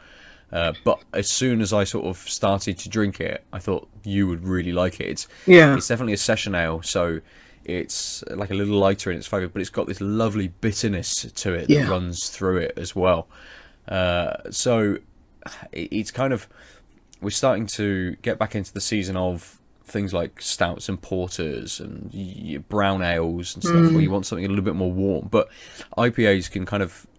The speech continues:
Speaker 1: stick with that by giving us a little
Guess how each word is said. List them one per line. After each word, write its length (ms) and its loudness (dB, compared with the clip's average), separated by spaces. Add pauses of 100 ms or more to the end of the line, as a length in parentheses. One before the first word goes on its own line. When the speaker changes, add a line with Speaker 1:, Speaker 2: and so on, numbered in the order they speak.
Speaker 1:
stick 480 -6
with 120 -4
that 200 0
by 320 0 (680)
giving 280 2
us 180 -4
a 40 -2
little 400 -4